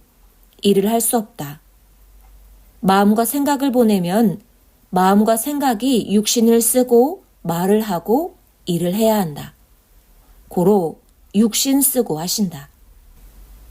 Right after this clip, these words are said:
구약에서 오신다는 하나님은 영체이시다. 고로 구약에서 하나님은 싸움할 때는 군인들과 지도자를 쓰고 행하시고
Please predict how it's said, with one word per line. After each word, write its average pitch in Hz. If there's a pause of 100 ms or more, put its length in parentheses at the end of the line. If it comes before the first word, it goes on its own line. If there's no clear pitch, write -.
(600)
구약에서 254
오신다는 233
하나님은 247
영체이시다. 190 (1000)
고로 190 (300)
구약에서 247
하나님은 262
싸움할 254
때는 208 (160)
군인들과 220
지도자를 202
쓰고 208
행하시고 220